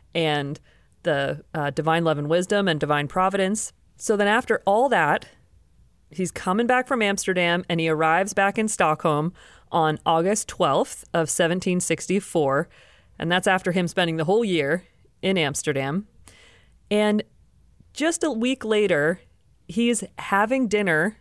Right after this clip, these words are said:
with the royal family, having gifted them copies of the shorter works of seventeen sixty-three.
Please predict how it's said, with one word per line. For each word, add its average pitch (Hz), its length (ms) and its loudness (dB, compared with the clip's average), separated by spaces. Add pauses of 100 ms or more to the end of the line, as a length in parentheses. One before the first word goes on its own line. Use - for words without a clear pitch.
(120)
with 185 340 -2 (400)
the 170 160 -2
royal 190 440 0
family, 175 720 0 (260)
having 180 320 0
gifted 180 400 -2
them 180 320 2
copies 185 720 2
of 160 420 0
the 160 360 -2 (300)
shorter 165 280 2
works 147 260 0
of 156 80 -4
seventeen 151 420 -2
sixty-three. 156 680 -4